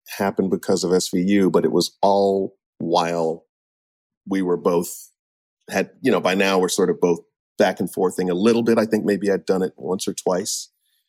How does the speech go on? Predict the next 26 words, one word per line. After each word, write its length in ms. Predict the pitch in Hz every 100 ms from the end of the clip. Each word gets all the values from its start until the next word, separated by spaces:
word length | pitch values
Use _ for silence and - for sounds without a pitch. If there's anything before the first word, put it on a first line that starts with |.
| _ _
Um, 420 | 98 98 95 95 - _ _
and 140 | 98 92
Bostwick 420 | 92 92 110 92
had 120 | 95
done 180 | 98 98
it 80 | -
once. 340 | 95 92 - _ _ _ _ _ -
At 120 | 107
one 240 | 117 123
point, 380 | 117 120 104 98 - _ _ _ _ _ _ - 98 95
we 340 | 98 101 117 107
were, 680 | 101 101 98 98 95 90 _
where 240 | 101 131 139
were 180 | 123
we? 160 | 110 95
We 160 | 98 113
were 220 | 113 110
on 140 | 117
a 60 | 104
lunch 440 | 101 107 117 -
break 280 | 92 82 -
or 60 | 85
something, 600 | - 87 82 85 82 87
if 80 | -
I 80 | 82
recall. 600 | 82 - 85 82 82